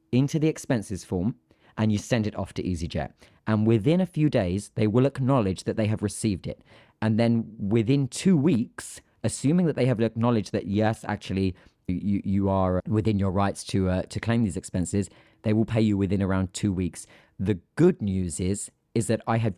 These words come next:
just recently helped a couple with this,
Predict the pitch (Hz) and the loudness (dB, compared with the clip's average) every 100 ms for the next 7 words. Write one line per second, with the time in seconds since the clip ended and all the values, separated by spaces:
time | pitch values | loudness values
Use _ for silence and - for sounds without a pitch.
0 | - 139 151 - 120 139 - 120 98 107 | -4 -2 -2 -2 0 0 0 -4 0 -2
1 | 90 120 92 76 _ - _ _ 104 - | -2 -4 -4 -4 _ -20 _ _ -10 -6
2 | - 113 104 95 90 _ _ - 110 110 | -6 -4 0 0 -2 _ _ -2 0 0
3 | - 90 87 - | -2 -4 -6 -10